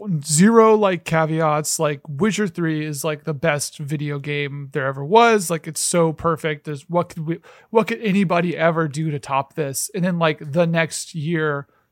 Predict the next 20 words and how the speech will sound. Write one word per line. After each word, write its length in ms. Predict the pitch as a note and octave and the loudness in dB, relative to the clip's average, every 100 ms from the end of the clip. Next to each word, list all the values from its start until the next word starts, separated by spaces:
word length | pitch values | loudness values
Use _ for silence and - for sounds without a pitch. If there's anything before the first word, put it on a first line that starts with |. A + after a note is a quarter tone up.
| - | -10
or 80 | E3+ | -10
two 160 | - F3 | -6 -6
years 200 | D3+ D3+ | -4 -4
after, 400 | C3+ - D3+ D3 | -6 -6 -6 -6
it's 180 | - E3 | -6 -4
like 280 | D3 C#3 _ - | -6 -8 _ 0
Breath 160 | G3+ | 0
of 60 | E3 | 2
the 60 | D#3+ | -2
Wild 260 | D#3+ D#3 | 0 0
comes 300 | - D3+ C#3 | -4 -10 -8
out. 260 | C#3+ C3+ - _ _ _ _ _ - | -6 -8 -10 _ _ _ _ _ -6
And 140 | F3+ | -2
so 100 | G3 | 2
I 40 | G3 | 2
don't, 180 | A3+ - | 0 0
I 100 | B3 | 0
don't 120 | C4 | 0
think 140 | C#4+ | -4
it's 200 | F#3 - | -6 -8